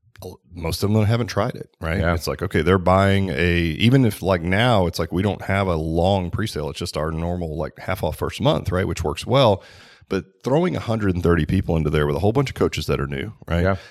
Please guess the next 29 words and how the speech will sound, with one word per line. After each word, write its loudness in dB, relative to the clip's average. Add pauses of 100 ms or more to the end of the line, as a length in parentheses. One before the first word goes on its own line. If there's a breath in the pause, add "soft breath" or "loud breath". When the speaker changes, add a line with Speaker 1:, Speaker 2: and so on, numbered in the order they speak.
(160 loud breath)
Speaker 1:
Getting 0
them 4
all 4
in, -2 (220 loud breath)
it's -12
gonna 4
be 6
lumpy 4
at -2
the -4
start. 2
We 0
Speaker 2:
No 6
Speaker 1:
expect 6
Speaker 2:
doubt. -6
Speaker 1:
your 2
churn 4
to 2
be 0
about -2
ten 4
percent. 0
That's -2
the -6
goal, 6 (160 loud breath)
maybe -2
a -2
bit -2
higher. 4